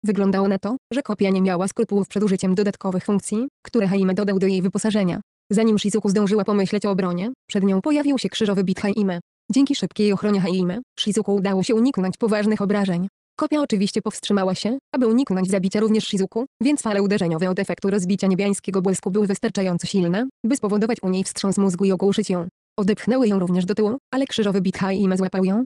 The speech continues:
zanim uderzyła w ścianę. Następnie delikatnie położył ją na ziemi, opierając o ścianę. Potem stworzył barierę przestrzenną, chroniąc Shizuku przed wszystkim, co kopia mogłaby spróbować jej zrobić. Uśmiechając się, kopia wzruszyła ramionami i odwróciła się do Jaime.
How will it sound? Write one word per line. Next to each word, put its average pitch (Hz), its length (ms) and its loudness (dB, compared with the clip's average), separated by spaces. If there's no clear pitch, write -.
zanim 294 240 2
uderzyła 196 340 0
w - 40 -4
ścianę. 190 380 -2
Następnie 285 420 2
delikatnie 190 460 0
położył 202 380 2
ją 185 100 2
na 185 100 0
ziemi, 180 320 0
opierając 190 420 0
o - 20 0
ścianę. 185 400 -2
Potem 285 240 0
stworzył 202 400 -2
barierę 208 280 0
przestrzenną, 190 600 -2
chroniąc 277 360 0
Shizuku 208 300 -2
przed - 180 -4
wszystkim, 233 520 -4
co 302 100 -4
kopia 190 260 -2
mogłaby 185 320 0
spróbować 185 420 0
jej 196 100 0
zrobić. 196 480 -4
Uśmiechając 254 440 -2
się, 226 160 0
kopia 202 200 0
wzruszyła 196 360 0
ramionami 196 420 2
i 202 60 2
odwróciła 202 420 0
się 202 100 -2
do 185 140 0
Jaime. 202 360 0